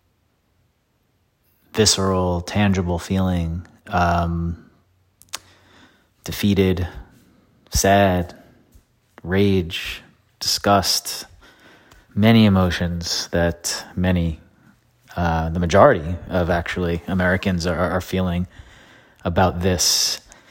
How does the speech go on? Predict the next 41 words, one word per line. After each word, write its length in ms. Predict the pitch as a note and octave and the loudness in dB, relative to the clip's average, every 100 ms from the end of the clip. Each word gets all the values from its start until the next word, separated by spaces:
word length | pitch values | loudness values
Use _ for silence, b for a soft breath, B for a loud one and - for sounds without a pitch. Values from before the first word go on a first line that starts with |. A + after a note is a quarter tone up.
| b b b b b b b b b b | b b b b b b b b b b
and 500 | B2+ A#2 A2 A2 G#2 - | 4 6 6 4 2 -4
how 280 | - - A2 | -6 2 4
it 100 | G#2+ | 4
came 220 | - G#2 | 0 0
to 100 | F#2+ | 0
be 480 | F2+ A#2 G#2+ G2 F#2+ | 0 2 4 2 2
and, 300 | F2+ F2+ F2+ | 0 0 0
and 200 | F#2 F2+ | 0 0
what 160 | F#2 G2 | 2 2
it 80 | F#2+ | 2
means 300 | F#2+ F#2 F2 | 2 2 -2
for 120 | - | -6
the 80 | - | -10
future 600 | - D3 B2 - A2 G2+ | 2 2 2 0 2 2
and 100 | F#2 | 2
what 120 | G2+ | 2
it 40 | |
means 240 | G2 G2+ F#2 | 2 0 0
for 140 | F#2 | -2
that 260 | F#2 F2+ - | -2 -2 -2
country 460 | C3 B2+ - A#2 | 2 2 2 2
that 140 | G#2+ F#2 | 2 0
you 120 | G#2 | 0
guys, 360 | G#2+ G#2 G2 | 2 2 2
most 240 | G2 G#2+ - | 2 2 0
of 60 | |
you 60 | G2 | 0
guys 220 | F#2+ F#2+ | 0 0
listening, 540 | F#2 - G2+ F#2 F#2 E2+ - | -2 -2 -2 0 -2 -4 -6
live 240 | F#2 G2+ G2 | -2 0 0
in. 200 | F#2 F2+ | 0 -2
Of 140 | E2+ | -2
course, 300 | G2+ F2+ - | -2 -2 -2
we 60 | E2+ | -2
are 180 | F2 | 0
a, 180 | F2 E2 - G2 | -2 -4 -8 -6
a 80 | |
global 400 | F2+ F#2+ F#2 F2 | -2 2 2 0
brand 400 | F2 F2+ F2+ F2+ | 0 0 0 -2
here, 260 | F2 F#2 E2 | -2 -2 -2
reaching 480 | F2 F2 - E2+ | -2 -4 -4 -4